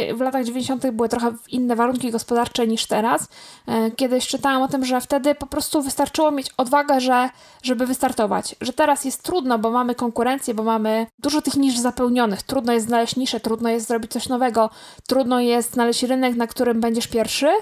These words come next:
A tam wystarczy-, w latach dziewięćdziesiątych wystarczyło być odważnym i wejść na ten rynek, na którym niewiele jeszcze było. To nie jest własne, nie, oczywiście nie mówię tego z mojego doświadczenia, nie mówię tego z przekonaniem jakby od siebie,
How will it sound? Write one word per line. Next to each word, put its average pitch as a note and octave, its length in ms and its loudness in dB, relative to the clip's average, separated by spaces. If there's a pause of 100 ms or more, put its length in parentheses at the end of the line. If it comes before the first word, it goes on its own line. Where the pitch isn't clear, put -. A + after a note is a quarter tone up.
(400)
A - 80 0
tam F4+ 260 2
wystarczy-, D#4+ 420 0
w - 100 -6
latach D4 280 2
dziewięćdziesiątych C#4+ 500 -2
wystarczyło C4 840 2
być A3+ 640 -2
odważnym D4+ 680 2 (280)
i B3 80 -2
wejść C#4+ 260 2
na B3+ 100 0
ten A#3 180 0
rynek, G3 380 0
na G#3+ 160 -2
którym A#3 380 0 (260)
niewiele B3 360 4
jeszcze A#3 280 0
było. G3+ 280 0
To A3+ 160 0
nie B3+ 220 0
jest A#3+ 140 0
własne, A#3 260 -4
nie, A3+ 380 0
oczywiście B3 320 -4
nie B3 100 0
mówię B3+ 220 0
tego A3+ 200 -2
z A3 60 -6
mojego A#3 240 -2
doświadczenia, B3+ 640 -2 (360)
nie A#3+ 100 2
mówię B3+ 240 4
tego A#3 180 2
z - 60 -4
przekonaniem A3+ 760 0
jakby G#3+ 300 -4
od A3+ 200 -8
siebie, B3 360 0